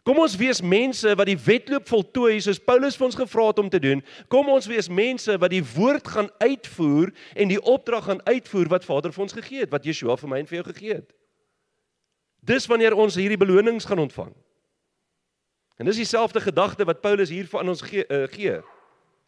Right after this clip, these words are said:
Want hy praat ook oor die belonings of die lone en die krone wat daar gegee gaan word, wat ontvang gaan word deur die gelowiges. En dis iets om na uit te sien. Maar weet julle, nie almal gaan iets ontvang nie.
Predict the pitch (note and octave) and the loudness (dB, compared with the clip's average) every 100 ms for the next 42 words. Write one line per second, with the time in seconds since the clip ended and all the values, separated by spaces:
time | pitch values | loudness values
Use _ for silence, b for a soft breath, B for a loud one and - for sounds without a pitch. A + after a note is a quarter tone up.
0 | _ _ _ _ _ - F#3 G3+ F#3 A#3+ | _ _ _ _ _ -4 -2 0 -2 0
1 | B3+ B3+ A#3 G#3+ G#3 G3 F#3 E3+ F3 E3 | 0 -2 -2 -4 -2 -4 -4 -6 -4 0
2 | G3+ A#3 A#3+ A#3+ - b b E3 D#3+ E3 | 0 0 -2 -6 -14 b b -4 0 2
3 | D#3 A3 A3+ A#3 G3+ F#3 F#3 A3+ A#3 G3 | 4 4 4 2 0 -2 -4 2 4 4
4 | A#2 B2+ b b b D#3 E3 D#3+ C#3+ E3+ | 2 0 b b b -2 0 0 -2 -8
5 | E3 E3 D#3+ C#3+ C#3+ D3 D3 C#3+ - D3+ | -6 -4 -4 -2 -2 -2 -6 -6 -6 -8
6 | D3+ C#3 C3 A#2+ B2+ B2 B2 A2 G2 E2+ | -8 -4 -2 -2 -4 -6 -6 -6 -6 -12
7 | - _ _ _ _ _ _ _ _ _ | -20 _ _ _ _ _ _ _ _ _
8 | _ A3 A#3+ C4 D4 C4+ C4+ C#4 C#4+ A#3+ | _ -16 -14 -12 -6 -4 -4 -6 -10 -10
9 | C#4 A3+ A2 D#2+ _ _ _ _ _ _ | -10 -10 -12 -14 _ _ _ _ _ _
10 | _ _ _ _ _ _ _ _ _ _ | _ _ _ _ _ _ _ _ _ _
11 | _ _ _ _ _ G3 B3+ C#4 C4 B3 | _ _ _ _ _ -10 -8 -6 -6 -6
12 | B3 A#3+ B3 B3+ B3 A#3 B3 C4 C4 B3+ | -4 -4 -4 -6 -10 -12 -10 -6 -8 -8
13 | D3 | -12